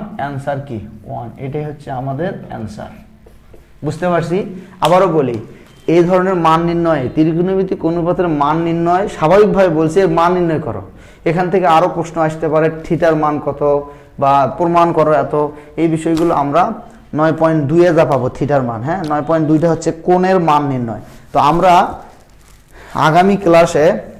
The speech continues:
নয় পয়েন্ট এক, এ, মানে একের টাইপ টু আর টাইপ থ্রির সমস্ত অঙ্কগুলো নিয়ে একটা ক্লাস নিয়ে আসবো। যে অ-, ও, ক্লাসের মধ্যে, এ, ওই প্লেলিস্টে তোমরা পাবা প্রতিটা ক্লাস, ত্রিকোণমিতির প্লেলিস্টে ক্লিক করলে step by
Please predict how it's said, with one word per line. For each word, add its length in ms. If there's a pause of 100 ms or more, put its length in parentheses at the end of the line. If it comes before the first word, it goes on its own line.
(140)
নয় 340
পয়েন্ট 360
এক, 560
এ, 100
মানে 360 (100)
একের 760
টাইপ 220 (100)
টু 140
আর 140
টাইপ 200 (120)
থ্রির 420 (280)
সমস্ত 380
অঙ্কগুলো 500
নিয়ে 160
একটা 160
ক্লাস 340
নিয়ে 120
আসবো। 260 (140)
যে 140
অ-, 320
ও, 120 (260)
ক্লাসের 320
মধ্যে, 380
এ, 800
ওই 120
প্লেলিস্টে 500
তোমরা 260
পাবা 240
প্রতিটা 320
ক্লাস, 360 (240)
ত্রিকোণমিতির 600
প্লেলিস্টে 400
ক্লিক 300
করলে 220
step 280
by 80